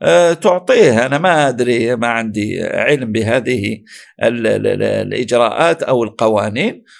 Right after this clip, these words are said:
ولكني أعلم أن هناك مثل هذه الأمور، يعني، آه، ت-، ت-، ت-، تعطيه أجرة شهر،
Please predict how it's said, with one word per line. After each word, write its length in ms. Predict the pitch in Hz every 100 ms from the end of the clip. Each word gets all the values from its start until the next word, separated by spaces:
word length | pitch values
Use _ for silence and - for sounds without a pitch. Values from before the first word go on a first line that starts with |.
| _ -
ولكني 760 | 175 240 - 240 226 208 -
أعلم 420 | 254 196 165 151
أن 220 | 165 165
هناك 460 | 151 123 170 165 -
مثل 280 | 143 139 117
هذه 440 | 117 110 107 98
الأمور، 600 | 104 110 - 101 90 - - - - - -
يعني، 680 | 117 123 - 120 139 127 - - _
آه، 640 | - 131 135 131 123 120 127
ت-، 180 | - 131 123 120 123 - - 104
ت-، 60 |
ت-، 460 | 123 117 120 117 -
تعطيه 580 | 131 135 196 165 139 175
أجرة 500 | 143 143 135 131 127
شهر، 520 | - 143 113 110